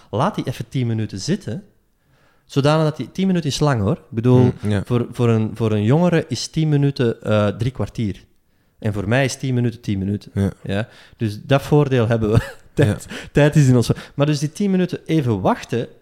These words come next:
Speaker 1: dan is dat al gepasseerd, die straf. En dan kan je zeggen: "Niet plezant, hè, man.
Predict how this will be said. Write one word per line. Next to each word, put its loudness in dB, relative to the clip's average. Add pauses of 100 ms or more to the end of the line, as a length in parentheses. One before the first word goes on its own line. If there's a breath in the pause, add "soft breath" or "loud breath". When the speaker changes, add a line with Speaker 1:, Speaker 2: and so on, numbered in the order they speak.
(140)
Speaker 1:
dan -6
is -8
dat -10
al -6
gepasseerd, -4
die -6
straf. -10 (260 soft breath)
En -4
dan -2
kan -4
je -4
zeggen: -4
"Niet 0
plezant, 0
hè, -2
man. 4